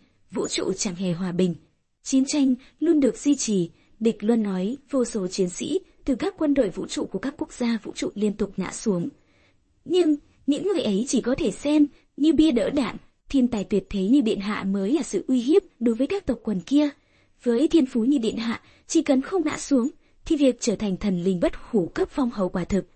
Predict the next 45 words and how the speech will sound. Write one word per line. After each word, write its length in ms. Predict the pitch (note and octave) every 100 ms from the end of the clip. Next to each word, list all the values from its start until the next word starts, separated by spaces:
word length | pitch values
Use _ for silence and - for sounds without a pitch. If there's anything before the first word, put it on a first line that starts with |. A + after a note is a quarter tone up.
| _ -
là 160 | F#3
ván 340 | E3 F3+ E3+ F3+
đã 80 | A3
đóng 200 | F#3+ F3
thuyền." 220 | B3+ F#3+ C#3+ _ _ _
Cho 140 | - F4
dù 200 | C#4+ A3
trở 140 | A3
thành 260 | A3+ G#3+ G3+
bất 140 | E4
hủ 200 | D#4+ A3+
thần 220 | F3+ A3
linh 180 | G#3+ C4+
cấp 140 | C4 F4
phong 200 | - B3+
vương 220 | C4+ C4 C4 _ -
cũng 140 | D#4
có 120 | C4
hy 180 | B3 D4+
vọng, 200 | D#4+ C4+ - _ _ -
thậm 160 | F4 -
chí 220 | C#4 C#4
còn 180 | E4+ B3
có 120 | A3+
chút 180 | F#4 G4+
hy 120 | D4
vọng 180 | C#4 G3+
trở 140 | G#3
thành 180 | G#3 F#3+
vũ 160 | F3+ -
trụ 200 | D4 F#3+
quốc 180 | G4 -
chủ 160 | - G3+
cao 140 | A#3 A3
cao 220 | C4 B3+
tại 160 | A#3
thượng. 280 | B3+ A#3+ G#3+ - _ _ _ -
Đối 140 | D#4
với 140 | C#4+ B3+
thiên 200 | E4 D#4+
tài 220 | C#4 G3+ -
tuyệt 180 | A#3 G#3+
thế 120 | G3+
bậc 200 | A3 C#4
này, 240 | G#3+ F#3